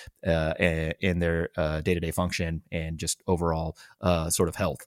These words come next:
And so ten out of ten would recommend, even if a meta-analysis says small to modest benefit. Like, to me, that doesn't really encapsulate the improvements that somebody can have in their life if they're able to function mostly independently or completely independently,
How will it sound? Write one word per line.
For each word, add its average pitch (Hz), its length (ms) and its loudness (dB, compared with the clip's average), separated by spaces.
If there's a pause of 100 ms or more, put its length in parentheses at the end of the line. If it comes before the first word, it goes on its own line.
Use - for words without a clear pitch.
(160)
And 82 180 -2
so 85 160 0
ten 113 220 4
out 95 100 8
of 90 60 -4
ten 92 320 2
would 101 180 4
recommend, 87 440 2
even 104 260 4
if 85 320 0
a 95 80 0
meta-analysis 85 640 2
says 80 340 -2 (260)
small 113 360 8
to - 120 -2
modest 85 520 2 (320)
benefit. 85 480 4
Like, 85 160 0 (140)
to 110 80 6
me, 113 280 8
that 101 120 8
doesn't 90 200 4
really 90 200 4
encapsulate 82 640 -2 (340)
the 82 360 4
improvements 82 460 0
that 80 80 -6
somebody 85 340 0
can - 180 -8
have 80 200 -4
in 80 60 -4
their 78 100 0
life 78 280 -2
if 80 120 -8
they're 85 160 0
able 90 240 0
to 90 80 -2
function 85 340 -4
mostly 82 300 0
independently 80 480 -2
or 80 160 -4
completely 85 420 -6
independently, 80 560 -10